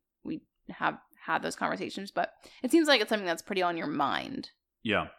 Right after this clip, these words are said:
Speaker 1: So I would say do not get engaged without, you know, just my opinion, without having more of a conversation.
Speaker 2: Yeah,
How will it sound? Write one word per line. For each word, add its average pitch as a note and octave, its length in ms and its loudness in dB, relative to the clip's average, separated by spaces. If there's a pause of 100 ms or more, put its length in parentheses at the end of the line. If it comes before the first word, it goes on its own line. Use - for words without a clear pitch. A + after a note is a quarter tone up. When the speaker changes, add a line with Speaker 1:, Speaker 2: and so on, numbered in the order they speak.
(280)
Speaker 1:
So G#3+ 120 0
I G3 120 8
would A3 140 2
say D#4 160 6
do A3 200 -2
not G#3+ 240 6
get A3+ 120 0
engaged F3 600 0
without, - 480 2 (840)
you F#3+ 160 -6
know, C3+ 240 -2 (320)
just C4+ 160 -2
my A#3+ 120 6
opinion, E3 420 0
without - 300 2
having E3 360 2
more F3 200 4
of F3 60 0
a - 40 -6
conversation. - 720 -4 (220)
Speaker 2:
Yeah, A#2+ 220 10